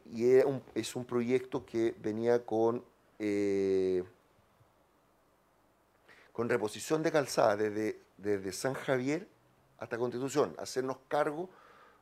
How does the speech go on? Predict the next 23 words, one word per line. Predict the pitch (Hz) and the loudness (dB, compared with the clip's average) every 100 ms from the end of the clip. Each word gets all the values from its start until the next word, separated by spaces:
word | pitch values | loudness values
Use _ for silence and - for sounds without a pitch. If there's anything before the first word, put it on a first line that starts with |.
| _ | _
en | 104 | -8
el | 107 | -8
fondo, | - 127 131 135 131 - _ _ _ - | -2 -2 0 0 0 -2 _ _ _ -10
de | 123 139 | -4 0
la | 151 | 0
calzada. | 147 123 - - 139 98 73 - _ _ _ _ _ _ - | 0 -6 -6 -2 0 0 -6 -12 _ _ _ _ _ _ -8
Eh, | 113 107 104 104 101 - - _ _ - | -4 -2 0 0 0 -4 -12 _ _ 4
pero | 175 151 160 - - _ | 6 8 6 2 -14 _
hoy | - 113 | -4 -2
día | 117 139 147 156 - _ _ _ _ - | 2 8 8 6 -6 _ _ _ _ -8
nos | 113 110 | -6 -2
dimos | 123 131 | -2 -2
cuenta, | - 156 113 - 131 - - _ _ _ - | 4 4 4 2 0 0 -14 _ _ _ -10
eh, | 101 101 98 | -4 -2 -2
con | - 95 | -4 -6
el | 95 | -2
nuevo | 107 120 120 120 | 2 6 6 4
jefe | - 120 | -2 -2
de | 123 | 2
proyecto | 123 127 120 113 | 2 2 -2 -4
que | 104 | -2
tengo | 101 110 110 113 110 | 0 -2 0 0 0
en, | 104 101 | -2 -6